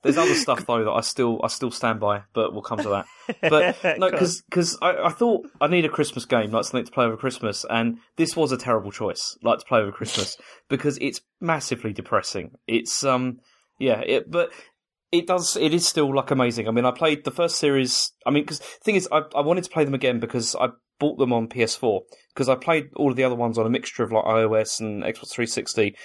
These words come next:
Speaker 1: and with season three coming out, I wanted to sort of, like, have the whole thing, you know, like, with all the decisions and everything all in one place. So I got it for, like, pretty cheap, and then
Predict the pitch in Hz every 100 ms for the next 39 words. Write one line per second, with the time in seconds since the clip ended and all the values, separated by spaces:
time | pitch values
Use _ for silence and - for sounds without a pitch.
0 | - - 131 151 156 135 120 139 131 117
1 | 113 110 104 117 113 113 - - 104 110
2 | - 117 - 110 117 104 - - 123 101
3 | 98 _ _ _ - 117 107 101 113 110
4 | 101 - 120 110 104 110 - 113 101 104
5 | 101 - 107 - - - - - - _
6 | - 151 139 127 135 170 170 - 135 131
7 | - 123 117 143 117 117 113 117 117